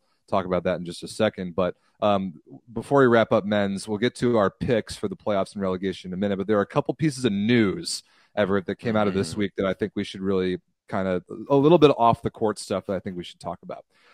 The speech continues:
Speaker 1: The first
Speaker 2: Yeah,
Speaker 1: one
Speaker 2: absolutely.
Speaker 1: is, is, is the covid situation.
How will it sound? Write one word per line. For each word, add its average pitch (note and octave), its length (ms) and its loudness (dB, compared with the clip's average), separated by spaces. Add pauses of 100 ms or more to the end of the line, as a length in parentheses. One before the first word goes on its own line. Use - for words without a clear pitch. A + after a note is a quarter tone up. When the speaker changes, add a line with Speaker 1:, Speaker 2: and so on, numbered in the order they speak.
Speaker 1:
The A2+ 60 -2
first G#3+ 320 6
Speaker 2:
Yeah, F#3 60 2
Speaker 1:
one D#3+ 160 6
Speaker 2:
absolutely. B2+ 300 6
Speaker 1:
is, - 220 -4
is, B2+ 440 0
is A2+ 140 -2
the A2 80 -4
covid A#2+ 420 0
situation. E2+ 600 -10